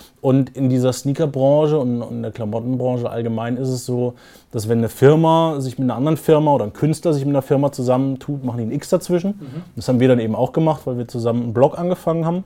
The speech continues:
Speaker 2: Mhm.
Speaker 1: Und da eben einfach seinen Spitznamen genommen haben, meinen Spitznamen und es so ein bisschen zusammengeklebt.
Speaker 2: Okay.
Speaker 1: Und mit dem habe ich eben ganz viele Sachen gemacht, äh, auf was wir Lust hatten. Also es war ganz schön, weil du eben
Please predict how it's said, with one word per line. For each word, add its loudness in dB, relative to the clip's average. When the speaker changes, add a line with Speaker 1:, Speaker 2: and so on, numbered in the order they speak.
Speaker 2:
Mhm. -16
Speaker 1:
Und -4
da 2
eben -4
einfach -10
seinen -2
Spitznamen -4
genommen 0
haben, 0
meinen -2
Spitznamen -4
und -8
es -14
so -6
ein -2
bisschen -8
zusammengeklebt. -8
Speaker 2:
Okay. -14
Speaker 1:
Und 8
mit 4
dem 4
habe 4
ich -4
eben 2
ganz 0
viele 2
Sachen 2
gemacht, -2
äh, -14
auf -2
was 2
wir 6
Lust 4
hatten. 4
Also -2
es -6
war 4
ganz 0
schön, -2
weil 2
du -2
eben -2